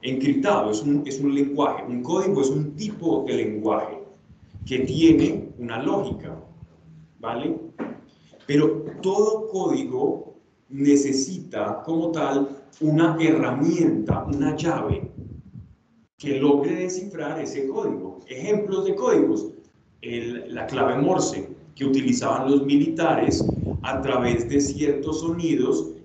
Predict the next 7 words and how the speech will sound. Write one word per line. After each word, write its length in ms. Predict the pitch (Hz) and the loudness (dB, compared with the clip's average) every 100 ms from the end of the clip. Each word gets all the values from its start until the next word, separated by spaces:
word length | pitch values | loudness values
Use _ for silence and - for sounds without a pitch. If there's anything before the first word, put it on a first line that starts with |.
| - | -10
que, 560 | 143 139 135 135 - - _ - | 2 4 6 4 -2 -14 _ -8
dependiendo 840 | 131 135 131 135 165 196 202 170 | -4 -2 -2 -4 -4 0 2 4
de 100 | 139 | 2
la 120 | 127 123 | 2 0
duración 720 | 123 120 113 151 156 156 147 | -2 -2 -4 -2 0 2 0
del 180 | 170 160 | -2 -4
sonido, 920 | 180 180 185 165 127 131 104 - | -6 -6 -2 0 2 2 0 -4